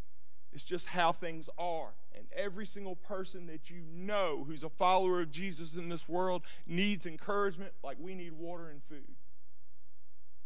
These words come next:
Second thing to remember about encouragement is it's not just gonna magically happen.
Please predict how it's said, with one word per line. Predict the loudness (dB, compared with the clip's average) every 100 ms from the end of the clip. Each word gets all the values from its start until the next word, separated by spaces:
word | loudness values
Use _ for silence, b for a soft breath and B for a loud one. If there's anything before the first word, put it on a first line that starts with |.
| 0 0 0 0 0 0
Second | 0 2 2 2
thing | 2 2 2
to | 2
remember | 0 2 2 4 2
about | 6 8 8
encouragement | 6 4 6 8 6 4 0 0 0 0 0 0 0 0 0 0 0 0 0
is | 0
it's | 0 0
not | 0 0 0 0
just | -2 -2
gonna | -2 -2
magically | -2 -2 0 0 2 0 -2 -2
happen. | -2 -2 -2 -2